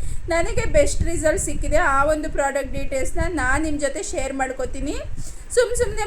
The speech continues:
ಮಾರ್ಕೆಟಲ್ಲಿ ಸಿಗೋ ಎಲ್ಲ ಪ್ರಾಡಕ್ಟ್ನು ತಗೊಬಂದು ನಿಮಗೆ ತೋರಿಸಲ್ಲ ಅಂತ ಹೇಳ್ಬಿಟ್ಟು, ಇದೇ ಥರ ನನಗೂ ಕೂಡ ಚಿಕ್ಕ ವಯಸ್ಸಲ್ಲೇ ಬಿಳಿ ಕೂದಲು ಬಂದಿತ್ತು. ನಾನು ತುಂಬ ಪ್ರಾಡಕ್ಟ್ನ ಟ್ರೈ ಮಾಡಿ, ತುಂಬ ಪ್ರಾಡಕ್ಟ್ನ ಯೂಸ್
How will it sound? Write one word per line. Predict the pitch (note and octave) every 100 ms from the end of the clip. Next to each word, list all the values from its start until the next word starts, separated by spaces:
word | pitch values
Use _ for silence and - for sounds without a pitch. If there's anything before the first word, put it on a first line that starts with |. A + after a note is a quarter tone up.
| E4+
ಮಾರ್ಕೆಟಲ್ಲಿ | C4+ - D4+ G#4+ -
ಸಿಗೋ | E4+ D#4 D4+
ಎಲ್ಲ | C4 C#4+ G4
ಪ್ರಾಡಕ್ಟ್ನು | D4 C#4 C#4 D4+ D#4
ತಗೊಬಂದು | C#4+ C4 C4+ C#4 C#4
ನಿಮಗೆ | C#4 C#4+ C4+
ತೋರಿಸಲ್ಲ | B3+ B3+ C4+ C4 B3+
ಅಂತ | C4 C#4+ D4+
ಹೇಳ್ಬಿಟ್ಟು, | B3+ A3+ B3+ D#4 A#4+ C#5+ - - - - F4+
ಇದೇ | D4+ F4+ F4+
ಥರ | E4 F4 E4+
ನನಗೂ | D4 D4 D#4+ D4+
ಕೂಡ | C#4+ C#4+
ಚಿಕ್ಕ | C#4+ -
ವಯಸ್ಸಲ್ಲೇ | C#4 - C4+ C#4 C4+
ಬಿಳಿ | C4 C4+
ಕೂದಲು | C#4 C4 B3+
ಬಂದಿತ್ತು. | B3+ C4 - A#4 G#4
ನಾನು | D4+ F#4+ G#4+
ತುಂಬ | F#4 D4 D#4 D4+
ಪ್ರಾಡಕ್ಟ್ನ | - F#3+ - D4+ -
ಟ್ರೈ | C4 C4+ C#4
ಮಾಡಿ, | C#4 G4+ E4+
ತುಂಬ | C#4+ D4+ D#4
ಪ್ರಾಡಕ್ಟ್ನ | C#4+ C4+ C#4 C#4 D#4 E4
ಯೂಸ್ | D4 D#4+